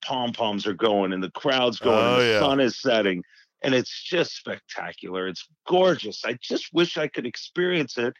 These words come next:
Speaker 2: Well, let's
Speaker 1: And I
Speaker 2: go.
Speaker 1: don't mean getting in an airplane and going down there and being a
Speaker 2: Let's
Speaker 1: stranger
Speaker 2: just,
Speaker 1: and
Speaker 2: let's,
Speaker 1: watching.
Speaker 2: let's just go.
Speaker 1: So
Speaker 2: Let's just go as two creepy middle-aged strangers.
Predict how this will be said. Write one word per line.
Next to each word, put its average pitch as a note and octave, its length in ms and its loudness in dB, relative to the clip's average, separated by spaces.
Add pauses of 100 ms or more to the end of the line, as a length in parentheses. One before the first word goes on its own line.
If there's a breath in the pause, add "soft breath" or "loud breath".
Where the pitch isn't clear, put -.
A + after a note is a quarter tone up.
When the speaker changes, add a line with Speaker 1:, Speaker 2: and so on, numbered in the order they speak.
(140)
Speaker 2:
Well, D#3 140 -4
let's F3+ 120 -2
Speaker 1:
And D3 100 0
I D3+ 40 2
Speaker 2:
go. D#3+ 80 4
Speaker 1:
don't E3+ 160 6
mean B2 200 2
getting D3 280 4
in D#3 100 2
an B2+ 140 2
airplane B2 500 0
and A2 100 -2
going A#2+ 300 2
down A#2 320 -2
there G2 220 -2
and G#2 160 -8 (180)
being A2 160 0
a A2 40 -2
Speaker 2:
Let's G2+ 100 -4
Speaker 1:
stranger A2+ 320 -2
Speaker 2:
just, - 100 -6
Speaker 1:
and F2 200 -14
Speaker 2:
let's, G#2+ 120 -4
Speaker 1:
watching. A2 240 -8 (140)
Speaker 2:
let's B2 140 -8
just F#3 200 -2
go. A3 140 6
Speaker 1:
So F3 60 6
Speaker 2:
Let's D#3+ 140 4
just F3 220 4
go D#3+ 200 6
as D3 120 2
two C#3+ 300 0
creepy C3 400 -2
middle-aged A2 420 0
strangers. F#2 460 -6